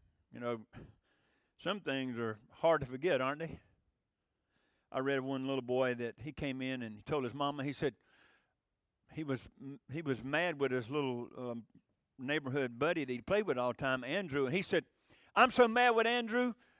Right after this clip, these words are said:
I never wanna see him again. I hope his dog dies." You know, he was mad. Well, the next day, the next afternoon, he comes in the house, and his mom said, "Where you going?" He said, "I'm going to play with Andrew."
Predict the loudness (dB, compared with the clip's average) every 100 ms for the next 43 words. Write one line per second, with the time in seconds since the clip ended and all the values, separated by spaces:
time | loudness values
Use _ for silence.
0 | _ 4 6 8 10 10 8 4 0 2
1 | 2 4 4 6 8 10 10 8 10 12
2 | 12 10 6 6 2 -8 -14 -20 _ _
3 | _ _ _ _ _ _ -10 -4 -2 -2
4 | -4 -4 -4 -8 _ _ _ _ _ _
5 | -6 -4 0 -2 -2 -2 -2 -2 -6 -4
6 | -2 -2 -4 -6 -4 -2 -2 -2 -4 -2
7 | -2 -2 -8 -12 -18 -10 -2 0 2 2
8 | 2 2 6 6 6 4 2 2 2 0
9 | 2 2 2 2 0 -2 -6